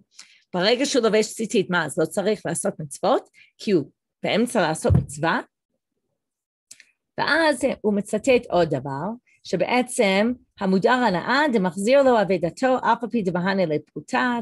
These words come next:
טוב, אני לא אכנס לכל הפרטים בעניין הזה, אבל אי כל זמן שעבד-, הוא בעצם שואל, אם כל זמן שעבדה בביתו, מפטר מלמטה וריפתא לעני, אם כן שכיחי, טוב, אני לא אכנס לכל הפרטים, אבל הוא בעצם אומר,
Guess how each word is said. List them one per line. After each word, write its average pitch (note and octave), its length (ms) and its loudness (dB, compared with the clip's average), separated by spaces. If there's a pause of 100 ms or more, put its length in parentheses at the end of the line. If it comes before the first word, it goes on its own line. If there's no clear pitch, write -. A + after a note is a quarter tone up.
טוב, E3+ 160 -6
אני F3+ 220 -4
לא G3+ 120 2
אכנס G3 360 -6
לכל - 180 -6
הפרטים C4+ 460 -6
בעניין E3 340 -2
הזה, D3+ 240 -4 (640)
אבל E3 180 0 (180)
אי E4 220 2
כל A3+ 220 2
זמן A3+ 340 0
שעבד-, E3+ 280 -2 (340)
הוא E3 160 -6
בעצם - 340 -4
שואל, B3 340 0
אם E3 160 -4
כל C#4 240 0
זמן A#3+ 280 0
שעבדה F3+ 400 0
בביתו, E3 540 -2 (540)
מפטר A3 460 2
מלמטה F3 500 0
וריפתא A#3 340 0
לעני, A3 520 0 (500)
אם G3 140 0
כן C4+ 200 2
שכיחי, B3+ 840 2
טוב, F3+ 180 -2
אני G#3 220 -2
לא B3 140 2
אכנס C#4 340 -2
לכל A#3 140 -4
הפרטים, B3 460 -4
אבל F#3+ 140 -2
הוא F#3+ 100 0
בעצם G#3 340 -4
אומר, D3 240 -6